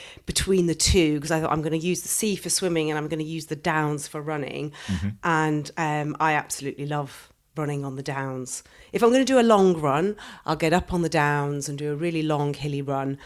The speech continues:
Speaker 1: Uh, but obviously, if I'm gonna do more, you know, shorter interval training, then, um, I'll be in, in the town, either on a track or in a park, or this morning I did some, some hill reps, which Brighton is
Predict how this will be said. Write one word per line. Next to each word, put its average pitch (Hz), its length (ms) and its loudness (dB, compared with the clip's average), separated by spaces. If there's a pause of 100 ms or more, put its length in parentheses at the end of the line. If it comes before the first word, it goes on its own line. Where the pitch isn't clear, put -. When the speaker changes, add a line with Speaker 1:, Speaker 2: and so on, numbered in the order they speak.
(320)
Speaker 1:
Uh, 143 240 -2
but 160 160 0
obviously, 147 260 -2
if 143 60 -16
I'm 147 80 -4
gonna 151 160 -2
do 147 160 0
more, 151 300 2
you 165 100 -2
know, 139 60 -4
shorter 165 680 4
interval 175 400 2
training, 160 680 0 (440)
then, 156 580 2
um, 151 520 0
I'll 151 120 2
be 151 320 -2 (380)
in, 156 400 4
in 180 200 8
the 160 80 4
town, 147 540 2
either 147 280 4
on 151 80 4
a 143 80 0
track 151 560 2
or 151 100 0
in 143 80 -2
a 143 60 -6
park, 143 560 -4
or 151 220 4 (260)
this - 200 -4
morning 151 380 2
I 139 120 -2
did 143 180 -6
some, 139 260 -8 (360)
some 147 160 -6
hill 156 340 0
reps, - 560 -2 (280)
which - 200 -10
Brighton 143 420 -2
is 131 300 -8